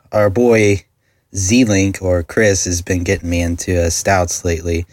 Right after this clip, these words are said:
Um, I, it's growing on me. I don't think it'll ever become my top, top favorite, but I had one this weekend, and, uh, yeah, it was,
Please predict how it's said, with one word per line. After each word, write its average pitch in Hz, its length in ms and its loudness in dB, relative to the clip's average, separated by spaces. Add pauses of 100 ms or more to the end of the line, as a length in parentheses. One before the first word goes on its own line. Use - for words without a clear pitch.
(440)
Um, 110 240 0
I, 165 100 2
it's 196 180 0
growing 196 360 4
on 202 180 4
me. 202 180 4
I 120 100 2
don't 139 180 4
think - 200 -2
it'll 120 180 4
ever 110 260 2
become 113 380 0
my 87 180 0
top, 101 340 -2
top 123 240 0
favorite, 131 520 0 (340)
but 107 100 0
I 110 60 2
had 127 300 0 (220)
one 120 320 2
this 117 240 -2
weekend, 127 640 2
and, 98 320 0
uh, 95 400 2 (1120)
yeah, - 180 -2
it 165 60 0
was, 151 240 -2